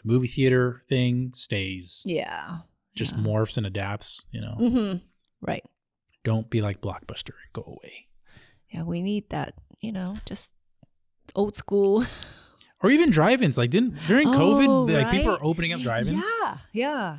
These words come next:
Speaker 1: What happened with that?
Speaker 2: I don't know.
Speaker 1: Like, we have the big Pearl Ridge one. That just, they never used that, right?
Speaker 2: That's right. Yeah.
Speaker 1: I remember going to, uh, the drive-ins over there as a kid.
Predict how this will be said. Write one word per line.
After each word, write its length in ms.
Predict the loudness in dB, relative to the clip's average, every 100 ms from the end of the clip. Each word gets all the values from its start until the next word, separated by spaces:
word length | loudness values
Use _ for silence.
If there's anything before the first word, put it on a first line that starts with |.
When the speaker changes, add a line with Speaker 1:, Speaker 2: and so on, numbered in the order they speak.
| -6
Speaker 1:
What 120 | -2
happened 180 | 2 2
with 100 | 2
that? 460 | 0 -2 -6 -12 -20 _
Speaker 2:
I 60 | -14
don't 220 | -10 -8
know. 400 | -8 -8 -8 -6
Speaker 1:
Like, 80 | -4
we 140 | 2 2
have 420 | 4 2 2 0 _ _ _ _ _
the 80 | -2
big 380 | 2 2 2 -8 -16 _
Pearl 240 | 0 2 4
Ridge 280 | 4 0 2
one. 440 | 0 0 -2 -8 -14 -4
That 380 | 0 0 0 -4
just, 240 | -4 -4 _ _ _ -20 -20 -10
they 120 | -8
never 160 | -8 -8
used 180 | -10 -10
that, 160 | -12 -12
right? 180 | -12 -12 -16 _ _ _
Speaker 2:
That's 240 | -10 -10 -8
right. 260 | -6 -6 -10 -20 _
Yeah. 180 | -14 -14 -12
Speaker 1:
I 760 | -16 _ _ _ _ -12 -4
remember 120 | -2 -2
going 120 | -2 -4 -8 _ -10
to, 80 |
uh, 220 | -8 -6 -8
the 160 | -8
drive-ins 640 | -6 -6 -6 -8 -10 -14 -14 -12
over 140 | -8
there 140 | -8
as 120 | -8 -10
a 40 |
kid. 320 | -10 -10 -10